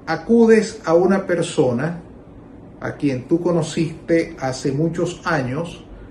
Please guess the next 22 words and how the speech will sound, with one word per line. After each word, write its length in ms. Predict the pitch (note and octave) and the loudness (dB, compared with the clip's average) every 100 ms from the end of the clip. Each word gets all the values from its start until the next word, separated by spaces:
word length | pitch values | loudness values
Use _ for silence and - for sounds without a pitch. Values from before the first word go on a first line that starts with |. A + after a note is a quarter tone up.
| - - - | -20 -14 0
porque 500 | - - - C#3 D3+ | 0 0 0 2 6
era 440 | D#3+ C#3+ B2 - D3 | 6 4 0 -4 0
el 220 | D3+ C#3 | 0 0
papá 800 | - C#3+ - G3 G#3 A3 - - - - - D3+ | -2 -4 2 4 4 2 -2 -12 -20 -20 -16 -6
de 240 | D3 F3+ | 0 6
uno 280 | F3+ G3 G3 | 8 8 4
de 80 | F3 | 2
tus 260 | E3+ C#3 | 2 2
amigos. 500 | C3+ A2+ - - - - - - - - - - - - - - - C3 | 0 -4 -6 -16 -20 -20 -20 -20 -20 -20 -20 -20 -20 -20 -20 -20 -12 -6
Y 60 | |
después 260 | B2+ B2+ F#3 | -4 0 6
de 100 | A3+ | 8
muchos 460 | A#3 A#3 A#3+ - - | 8 4 0 -2 0
años, 760 | G#3 E3+ E3+ G3+ - - - | 2 2 2 0 -2 -12 -12
tú 680 | - F3+ F#3+ F#3 E3+ D3+ C3+ | 0 2 6 8 8 8 4
debes 460 | F#3 G3 F#3+ - - | 0 2 2 0 -4
ir 220 | G3 A3 | 0 4
a 120 | G3+ F#3+ | 4 2
conversar 640 | E3 D3+ C#3+ - F3+ F3+ | 2 2 0 -2 -2 0
con 180 | D#3+ D3+ | 0 -2
esa 240 | D3+ F3 | -2 -4
persona 680 | F#3+ F#3+ - D3+ B2 D#3+ F3+ | -4 -4 2 2 2 -2 -6